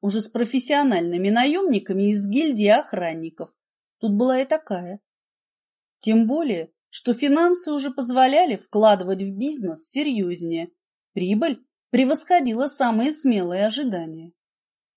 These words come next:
Я начала подумывать о расширении производства. Также можно было отдать на аутсорсинг изготовление ингредиентов, скажем,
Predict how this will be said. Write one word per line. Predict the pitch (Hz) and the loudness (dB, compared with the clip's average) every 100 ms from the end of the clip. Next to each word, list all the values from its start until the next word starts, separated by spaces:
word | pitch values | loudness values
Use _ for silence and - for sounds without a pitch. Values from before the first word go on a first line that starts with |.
| _ _ | _ _
Я | 165 175 202 | -6 0 0
начала | 294 - 311 | 0 -2 -2
подумывать | 302 330 247 202 202 247 269 - | 2 2 2 0 0 -4 -8 -2
о | 226 | -2
расширении | 262 - - 302 269 170 165 165 | -2 -6 -6 -4 -4 -6 -8 -10
производства. | 180 175 202 214 170 - - 160 - _ _ _ _ _ _ _ _ _ _ | -6 -4 -2 -4 -6 -10 -12 -14 -16 _ _ _ _ _ _ _ _ _ _
Также | - 339 233 196 | 0 0 2 0
можно | 185 180 175 | 0 -2 -4
было | 175 170 175 | -2 -2 -2
отдать | 170 175 175 | 0 -2 -2
на | 175 175 | -2 -2
аутсорсинг | 175 - - 185 180 175 175 | -4 -6 -4 -4 -4 -8 -6
изготовление | 165 170 180 175 175 165 165 170 | -8 -6 -2 -2 -2 -2 0 0
ингредиентов, | 170 175 160 165 151 165 247 233 - _ _ - | 0 -2 -2 -8 -6 -2 -2 -2 -12 _ _ -10
скажем, | - 214 190 185 | 4 4 4 -2